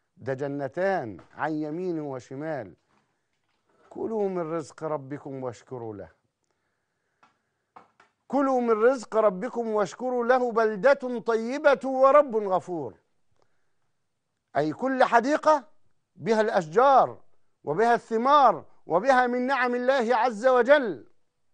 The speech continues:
"كلوا من رزق ربكم واشكروا له". قال أهل التفسير: كانت المرأة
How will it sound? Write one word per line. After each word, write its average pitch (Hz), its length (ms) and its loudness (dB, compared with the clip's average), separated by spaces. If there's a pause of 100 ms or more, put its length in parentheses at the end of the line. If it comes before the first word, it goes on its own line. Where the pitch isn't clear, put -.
(1040)
"كلوا 262 420 -10
من 196 300 -6
رزق 214 260 -12
ربكم 202 640 -6
واشكروا 160 520 -10
له". 117 160 -10 (1120)
قال 165 220 2
أهل 156 200 -2
التفسير: 139 600 -12 (1040)
كانت 190 440 -2
المرأة 151 480 -10